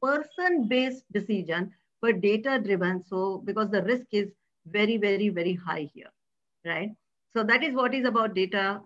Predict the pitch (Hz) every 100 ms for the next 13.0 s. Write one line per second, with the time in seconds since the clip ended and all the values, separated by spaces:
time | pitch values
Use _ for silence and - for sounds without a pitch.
0 | - 175 185 180 175 - 185 196 185 175
1 | 165 175 214 311 339 _ _ _ _ 190
2 | 359 480 330 339 381 381 294 254 240 214
3 | 190 202 196 190 - - - _ _ _
4 | _ - 196 - 311 349 320 190 208 -
5 | _ 202 202 214 294 311 262 214 220 254
6 | 247 220 196 175 208 240 262 240 175 190
7 | - 180 185 - _ _ - 262 311 453
8 | 453 - 294 302 349 294 254 285 262 285
9 | 240 - 220 240 320 415 - 302 240 233
10 | 247 262 247 202 220 - 170 160 165 -
11 | _ - _ _ 220 226 226 208 208 214
12 | 214 190 247 262 269 262 240 165 - 50